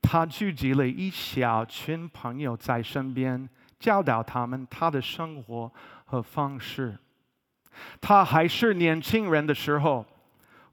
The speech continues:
普遍的好感变成了敌对。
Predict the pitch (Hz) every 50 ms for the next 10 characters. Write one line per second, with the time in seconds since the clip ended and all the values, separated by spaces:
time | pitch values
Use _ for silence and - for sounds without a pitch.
0 | _ - - 175 185 180 156 220 214 214 214 190 170 160 147 143 123 110 139 143
1 | 180 190 165 151 147 160 143 220 220 202 185 - - - 143 147 170 175 143 131
2 | 127 - 185 160 151 135 180 196 175 131 113 104